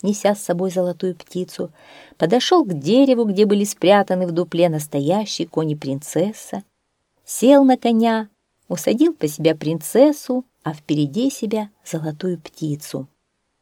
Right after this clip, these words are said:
Но перед тем, как отправиться в путь, огляделся принц вокруг и говорит: "А где мой волк?" Не успел он произнести это,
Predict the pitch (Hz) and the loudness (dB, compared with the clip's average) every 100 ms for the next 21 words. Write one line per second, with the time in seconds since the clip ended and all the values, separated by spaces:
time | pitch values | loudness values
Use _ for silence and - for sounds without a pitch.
0 | _ _ 151 151 165 170 - 190 170 151 | _ _ -12 -6 -6 -8 -4 -4 -2 -6
1 | 165 170 - 185 160 - 147 - 247 254 | -8 -8 -6 -4 -4 -6 -10 -6 -4 -4
2 | - _ _ _ _ _ 170 180 175 180 | -6 _ _ _ _ _ -6 -2 -2 4
3 | 285 285 254 - 254 - 240 - 240 240 | 4 4 -2 2 -2 0 -2 0 -2 0
4 | 226 247 226 170 151 - _ _ _ _ | 2 4 2 -2 -4 -16 _ _ _ _
5 | _ _ _ 165 - 185 247 277 247 302 | _ _ _ -10 -4 4 8 8 8 6
6 | 226 151 - _ _ _ _ _ _ _ | 6 2 -16 _ _ _ _ _ _ _
7 | _ 190 202 214 220 - 320 339 202 175 | _ -4 -2 -2 -4 -4 -2 0 0 0
8 | 156 160 180 202 240 - - 320 285 277 | 2 0 2 0 -2 -4 0 6 8 6
9 | 254 | 4